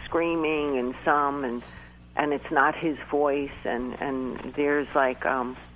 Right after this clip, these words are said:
a voice on top of a voice. It, it, it, there was so many different elements to it, but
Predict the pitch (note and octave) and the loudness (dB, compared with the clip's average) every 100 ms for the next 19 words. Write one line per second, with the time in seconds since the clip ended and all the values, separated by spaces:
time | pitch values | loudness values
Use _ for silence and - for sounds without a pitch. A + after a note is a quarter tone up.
0 | - - - - - - - - - - | -20 -20 -20 -20 -20 -20 -20 -20 -20 -20
1 | - - - - - - - - - - | -20 -20 -20 -20 -20 -20 -20 -16 -12 -12
2 | - - D3+ B2+ D#3+ E3 E3+ D#3 B2+ - | -14 0 0 2 2 2 2 -2 0 2
3 | D#3+ - D3+ D#3 C3+ D#3 D3 D3+ C3 E2 | 2 2 -2 -2 0 2 2 0 -2 -2
4 | - - - - - C#3+ D#3+ D3 D3+ - | -2 -4 -6 -6 -4 0 0 0 0 0
5 | G3 G3 F3+ D3+ D#3 - - C#3+ E3 E3 | 2 2 0 0 -2 0 2 4 4 2
6 | C#3+ C#3 - D3+ C3+ - - - - D3+ | 0 -4 -4 -2 -2 -4 -16 -16 -10 0
7 | D#3+ D#3 | 4 4